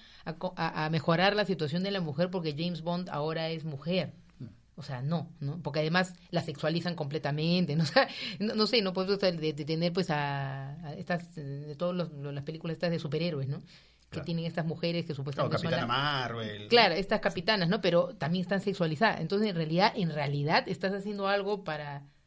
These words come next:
Speaker 1: para, para las mujeres realmente? O sea, en el fondo son personajes femeninos muy sexualizados, ¿no? Que tienen, son fuertes, etcétera, ¿no? Pero creo que por ahí no va, ¿no? O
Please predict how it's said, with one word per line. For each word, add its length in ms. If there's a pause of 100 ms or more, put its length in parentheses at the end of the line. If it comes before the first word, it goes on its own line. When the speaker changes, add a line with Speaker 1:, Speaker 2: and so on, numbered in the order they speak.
(220)
Speaker 1:
para, 480
para 220
las 120
mujeres 460
realmente? 480
O 60
sea, 100
en 60
el 80
fondo 260
son 300
personajes 400
femeninos 260
muy 160
sexualizados, 640
¿no? 100 (300)
Que 100
tienen, 300
son 140
fuertes, 360
etcétera, 460
¿no? 140
Pero 160 (1300)
creo 160
que 60
por 140
ahí 80
no 80
va, 160
¿no? 120
O 20